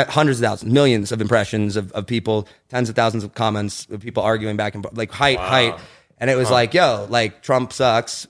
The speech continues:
Speaker 1: F-, I get it. He's a horrible person, but also America. Like, look at the alternative," right?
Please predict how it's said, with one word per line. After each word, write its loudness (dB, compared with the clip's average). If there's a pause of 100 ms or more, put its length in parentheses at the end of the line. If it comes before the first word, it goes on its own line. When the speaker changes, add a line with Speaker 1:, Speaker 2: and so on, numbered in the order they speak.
(180)
Speaker 1:
F-, -12
I 0
get 2
it. 2
He's -2
a 0
horrible 2
person, 0
but 0
also 0
America. -6
Like, -10 (360)
look -8
at -12
the -6
alternative," -12
right? -2